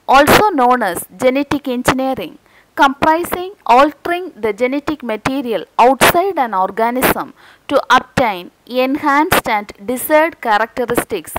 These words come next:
in the living organisms or as their products. This technology involves the insertion of D N A fragments from a variety of sources having a desirable gene sequence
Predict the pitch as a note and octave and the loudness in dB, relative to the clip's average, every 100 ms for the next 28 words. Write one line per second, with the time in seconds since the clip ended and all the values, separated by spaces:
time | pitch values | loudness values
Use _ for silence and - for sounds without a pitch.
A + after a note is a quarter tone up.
0 | - C4+ D#4 F4 C4 G#3 A3+ A3+ A3 A3 | -8 -4 -4 -4 -6 -6 -8 -2 -2 0
1 | A#3+ B3 C4 - G3+ G#3 - - G#3+ A3+ | -2 0 -2 -4 -8 -10 -12 -2 4 6
2 | A#3 - G#3 G3+ - G3+ G3+ - F3+ A#2+ | 4 0 -4 -2 -4 -4 -4 -2 -2 -2
3 | - - - _ _ _ _ _ _ A#3 | -10 -14 -16 _ _ _ _ _ _ 2
4 | G4 - - G#3+ A3 G#3 A#3 B3+ B3 A3 | 2 4 2 -2 4 4 4 2 -2 -4
5 | B3 B3 F3+ G#3 - - _ - A#3 - | -2 2 4 4 0 -6 _ -6 -6 -2
6 | D4 D4+ - E4 E4+ F4+ C#4+ G#3+ G#3+ G#3 | -2 0 2 2 0 -2 2 2 0 -12
7 | G#3 B3 B3 B3 - C4 C4+ A#3+ F#3+ F#3 | -8 -6 -4 -6 0 2 2 0 -10 -8
8 | - - _ _ C4+ C4 B3 G#3+ A#3+ C#4+ | -8 -8 _ _ 0 2 2 2 2 0
9 | - D#4+ D#4+ - - C#4 D4 - F3 - | -4 0 0 2 2 4 2 -2 -6 -10
10 | _ - _ C4 C4 C#4 C4+ B3 G#3 A3 | _ -20 _ 2 2 0 -4 -4 -4 0
11 | C4 C#4+ D4 D4 B3+ G#3 C4+ C#4 - C#4 | 2 4 0 -2 -6 -6 -4 -4 -4 -4
12 | C#4 - F3+ F3+ | -6 -6 -8 -4